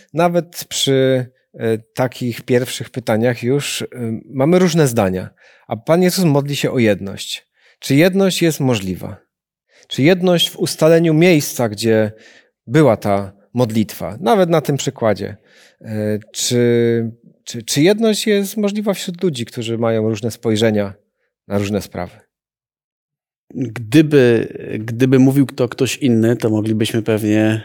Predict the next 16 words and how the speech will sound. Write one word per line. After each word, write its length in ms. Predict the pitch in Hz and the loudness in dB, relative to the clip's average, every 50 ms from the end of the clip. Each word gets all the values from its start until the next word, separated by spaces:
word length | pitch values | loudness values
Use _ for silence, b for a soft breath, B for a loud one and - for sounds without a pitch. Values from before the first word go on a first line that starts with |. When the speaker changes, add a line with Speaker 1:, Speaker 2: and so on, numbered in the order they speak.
| - - - | -10 -20 -16
Speaker 2:
e, 280 | - 120 110 107 110 107 - | -10 -6 -4 -2 -4 -4 -6
dyskutować, 840 | - 110 107 104 104 117 110 - - - - 131 123 104 101 95 - | -10 -16 -14 -12 -8 -8 -8 -8 -8 -4 0 0 2 2 0 -2 -2
czy 120 | - 117 | -4 -4
jest 100 | 101 - | -4 -2
to 80 | - 113 | 0 0
możliwe, 420 | 110 113 107 120 117 107 98 92 | 0 0 2 2 0 0 2 0
ale 140 | 90 95 98 | 0 0 -2
to 120 | - 107 | -2 -2
mówi 240 | 104 107 101 107 113 | -2 0 0 2 4
Jezus, 340 | 113 113 107 101 120 113 - | 4 4 4 2 0 -4 -4
to 120 | - 101 | -6 -4
mówi 180 | 101 101 107 104 | -4 -2 -2 -2
sam 220 | - 117 107 107 | -2 -2 -2 0
Bóg, 260 | 107 113 104 98 - 90 | 0 0 0 -2 -4 -8
więc 220 | 95 92 - - | -8 -8 -8 -8
jeśli 400 | 107 101 - - 110 104 104 | -8 -8 -6 -4 0 0 0